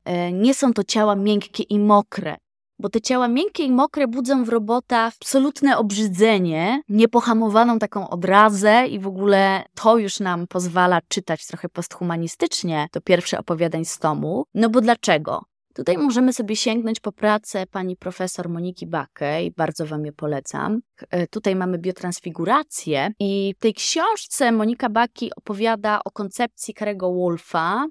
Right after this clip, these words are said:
czyli podziale w ogóle na taką suchą i mokrą orientację w posthumanizmie.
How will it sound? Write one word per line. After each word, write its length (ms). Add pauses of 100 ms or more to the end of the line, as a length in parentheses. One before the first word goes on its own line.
czyli 180
podziale 560
w 80
ogóle 280
na 120
taką 540 (320)
suchą 600
i 100
mokrą 640
orientację 880
w 100
posthumanizmie. 960